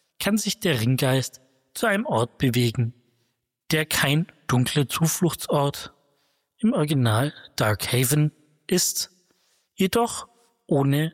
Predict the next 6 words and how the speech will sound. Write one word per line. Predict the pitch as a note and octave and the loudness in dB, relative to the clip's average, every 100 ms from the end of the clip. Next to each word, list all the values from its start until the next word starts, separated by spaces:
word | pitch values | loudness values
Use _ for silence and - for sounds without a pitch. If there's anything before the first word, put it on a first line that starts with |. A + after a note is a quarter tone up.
| - - | -10 -12
Verbündete | - F#3 C3+ A#2+ A2 - B2 B2+ - - | -4 -2 2 2 0 0 0 -2 -4 -2
und | A2+ - | -2 -2
Gefolgsleute. | - D3+ C#3+ A#2 - G#2 F#2+ - - _ _ _ _ _ _ _ _ _ _ _ _ _ _ _ _ | -4 0 0 -2 -2 -2 -2 -6 -12 _ _ _ _ _ _ _ _ _ _ _ _ _ _ _ _
Zweitausendeins | - F3+ G3+ F3 F3 G#3 - A2 A#2 A2+ - - _ _ _ _ - | -4 -2 0 0 0 -2 -2 0 0 -2 -10 -12 _ _ _ _ -2
bis | A3+ - | 0 0
zweitausenddrei. | B2+ G2+ - - B2 E3+ - A2+ F#2+ - | 0 0 0 0 0 0 0 -2 -2 -6